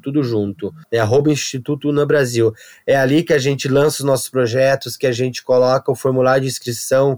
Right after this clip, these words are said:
pras missões. Tudo acontece, tudo acontece por ali. Também tem o nosso, nosso WhatsApp, que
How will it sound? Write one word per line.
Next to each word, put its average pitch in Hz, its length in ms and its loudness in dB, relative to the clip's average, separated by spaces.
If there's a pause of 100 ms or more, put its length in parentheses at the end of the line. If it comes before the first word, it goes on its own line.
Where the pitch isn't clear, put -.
(140)
pras 123 260 0
missões. 131 920 0
Tudo 196 160 4
acontece, 170 840 0 (160)
tudo 175 200 2
acontece 156 580 0
por 151 220 0
ali. 131 340 2 (320)
Também 160 260 2
tem 160 140 2
o 160 40 4
nosso, 135 720 2 (140)
nosso 135 300 0
WhatsApp, 160 720 0 (180)
que 113 400 0